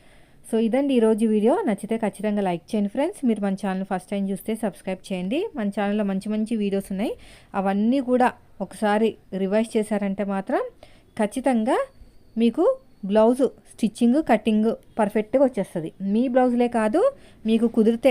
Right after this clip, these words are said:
కస్టమర్ బ్లౌజులు కూడా కుట్టాలని ఇంట్రెస్ట్ ఉంటే మాత్రం కస్టమర్ బ్లౌజులు కూడా ఈజీగా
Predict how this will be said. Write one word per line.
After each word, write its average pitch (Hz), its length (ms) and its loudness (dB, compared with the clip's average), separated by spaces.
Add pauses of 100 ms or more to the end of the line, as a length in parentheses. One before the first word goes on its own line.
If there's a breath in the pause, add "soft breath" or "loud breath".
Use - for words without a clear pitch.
(120)
కస్టమర్ 226 480 0
బ్లౌజులు 214 360 2
కూడా 220 200 0
కుట్టాలని 214 520 0
ఇంట్రెస్ట్ 208 340 -4
ఉంటే 208 200 -2
మాత్రం 202 360 -2 (120)
కస్టమర్ 208 420 -4
బ్లౌజులు 185 320 -2
కూడా 262 180 0 (380 loud breath)
ఈజీగా 214 440 2